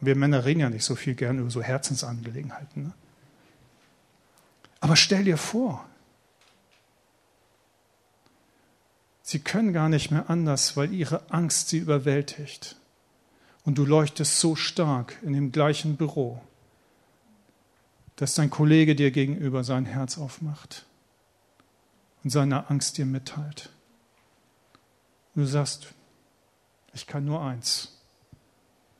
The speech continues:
Ich kann mit dir beten. Das, was ich habe, das gebe ich dir."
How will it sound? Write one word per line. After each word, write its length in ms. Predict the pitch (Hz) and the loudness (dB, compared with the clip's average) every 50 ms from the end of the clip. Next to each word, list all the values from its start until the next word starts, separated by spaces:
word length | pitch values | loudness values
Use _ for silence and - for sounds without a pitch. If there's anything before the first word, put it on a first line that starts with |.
| _ _ _ _ _ _ _ - | _ _ _ _ _ _ _ -20
Ich 100 | - - | -20 -12
kann 160 | - 135 131 | -8 -6 -6
mit 160 | 131 131 127 | -6 -6 -6
dir 60 | - 120 | -8 -8
beten. 440 | - 135 131 127 - 135 123 117 - _ _ _ _ _ _ _ | -6 -6 -6 -6 -8 -14 -16 -16 -18 _ _ _ _ _ _ _
Das, 220 | 165 160 - - | 2 2 2 2
was 160 | 180 151 - 170 | 0 -2 -2 -2
ich 160 | 147 - - | -2 -2 0
habe, 240 | 156 160 160 151 131 | 2 2 2 2 2
das 220 | 135 139 - - | 2 0 0 -2
gebe 240 | - 131 120 113 123 | -2 -4 -4 -4 -6
ich 140 | - - - | -8 -8 -10
dir." 260 | 131 123 123 131 | -12 -12 -12 -14